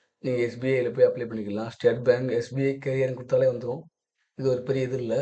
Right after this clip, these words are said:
So, அப்ளை பண்ணுங்க. ஏதாவது டவுட் இருந்தா இந்த பி டி எஃப் பாருங்க.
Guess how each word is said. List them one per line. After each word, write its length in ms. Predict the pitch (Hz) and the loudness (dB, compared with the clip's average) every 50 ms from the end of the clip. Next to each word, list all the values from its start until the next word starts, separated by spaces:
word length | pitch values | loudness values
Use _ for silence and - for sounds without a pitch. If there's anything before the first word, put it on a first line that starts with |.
| 170 - 139 | -2 -4 -8
So, 160 | - - - 127 | -8 6 6 6
அப்ளை 260 | - - - 139 139 139 135 | 6 8 4 2 2 2 2
பண்ணுங்க. 280 | 139 120 117 117 117 120 | -2 -4 -4 0 0 0
ஏதாவது 320 | 120 135 139 139 139 135 | 2 4 4 4 4 2
டவுட் 280 | 127 120 - - 127 - | 2 2 2 2 0 -4
இருந்தா 280 | 131 123 110 117 147 208 202 - _ _ _ _ _ _ _ _ _ _ | -8 -6 -4 -4 -4 -4 -6 -10 _ _ _ _ _ _ _ _ _ _
இந்த 120 | 104 104 107 | -4 -4 -2
பி 120 | - 127 | -2 0
டி 100 | 127 131 | 2 2
எஃப் 220 | 127 - 110 104 - | 4 4 2 2 2
பாருங்க. 340 | 110 107 107 104 104 120 | 2 2 2 0 -2 -4